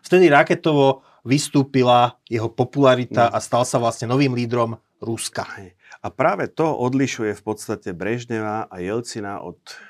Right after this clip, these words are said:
Speaker 2: tých ostatných, by som povedal, vládcov tej modernej ruskej a sovietskej éry. Dokázali si zabezpečiť nástupníkov.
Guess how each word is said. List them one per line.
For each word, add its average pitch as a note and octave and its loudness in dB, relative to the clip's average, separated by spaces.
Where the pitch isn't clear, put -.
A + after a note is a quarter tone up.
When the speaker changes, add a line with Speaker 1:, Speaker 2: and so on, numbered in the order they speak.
Speaker 2:
tých A#2 -18
ostatných, F#2 -12
by F2+ -18
som G2+ -12
povedal, G2 -10
vládcov F#2 -12
tej E2+ -10
modernej F#2+ -2
ruskej G#2 -8
a D2 -8
sovietskej G2+ -10
éry. F#2+ -10
Dokázali A#2 -6
si - -20
zabezpečiť E2+ -16
nástupníkov. - -20